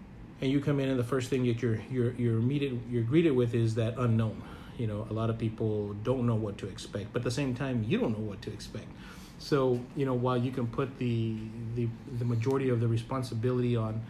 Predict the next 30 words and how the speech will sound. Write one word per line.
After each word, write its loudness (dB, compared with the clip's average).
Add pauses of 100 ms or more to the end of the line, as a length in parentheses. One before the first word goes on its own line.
(580)
on 2
the, 0
on 0
the -4
team 2
not 0
knowing 4 (840)
or 0
fearing 0
the 4
unknown, 2 (540)
I -2
mean, 2 (300)
as -2
a 2
leader, 2
you're 2
human 0
too. 2
I 2
mean, 0
you 0
come 0
in 4
with 0
certain 0
expectations -2 (680)
that 0
you've 2
been 2